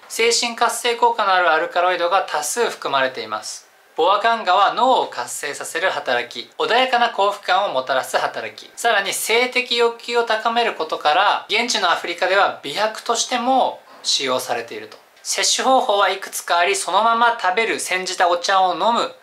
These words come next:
ジョイントにして煙を吸う。いろんな摂取方法があるのも特徴なんですけど、今回は一番体感が強いと思われる、そのまま食べるっていう方法で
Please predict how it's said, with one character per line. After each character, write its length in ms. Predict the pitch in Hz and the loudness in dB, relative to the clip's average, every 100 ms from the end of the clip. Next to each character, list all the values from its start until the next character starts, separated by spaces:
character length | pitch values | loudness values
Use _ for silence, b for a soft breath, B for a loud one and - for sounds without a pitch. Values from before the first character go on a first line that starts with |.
| - | -6
ジ 120 | 156 | 0
ョ 80 | 165 | 0
イ 60 | |
ン 80 | 185 | 0
ト 80 | 196 | -2
に 100 | 190 | -2
し 80 | - | -2
て 120 | 233 | -2
煙 420 | - 151 160 160 | -4 -2 0 2
を 60 | 156 | 0
吸 320 | - - 120 | 0 -4 -8
う。 40 | - _ _ - | -12 _ _ -6
い 60 | |
ろ 160 | 196 233 | 0 2
ん 40 | |
な 80 | 233 | 2
摂 260 | 226 226 - | 0 0 2
取 100 | 240 | 2
方 60 | |
法 160 | 214 175 | 4 2
が 80 | 160 | 2
あ 40 | |
る 80 | 156 | 0
の 80 | 135 | -4
も 100 | 127 | -8
特 180 | 135 - | -8 -8
徴 160 | 156 | -4
な 80 | 151 | -4
ん 60 | 143 | -6
で 80 | |
す 80 | 123 | -8
け 80 | 143 | -4
ど、 80 | 139 | -6
今 280 | - 233 247 | 0 0 2
回 160 | 175 | 0
は 100 | 127 | 0
一 440 | 120 120 - 247 247 | -2 -2 0 0 2
番 260 | 247 247 | 2 0
体 300 | - 214 220 | 0 0 2
感 180 | 226 226 | 0 0
が 120 | 226 | -2
強 400 | 226 - 214 226 | -4 -6 -2 0
い 100 | 196 | 0
と 100 | 143 | -2
思 160 | 131 135 | -2 -2
わ 100 | 135 | -2
れ 120 | 131 | 0
る、 260 | 175 147 B - | 0 -2 B -8
そ 180 | - | 0
の 80 | 220 | 2
ま 120 | 254 | 4
ま 200 | 269 - | 2 0
食 200 | - - | 0 0
べ 140 | 233 269 | 0 0
る 60 | |
っ 60 | 196 | -2
て 200 | - 131 | -4 -8
い 60 | 120 | -4
う 60 | |
方 180 | 120 113 | -2 -2
法 160 | 120 113 | -2 -2
で 200 | 107 | -6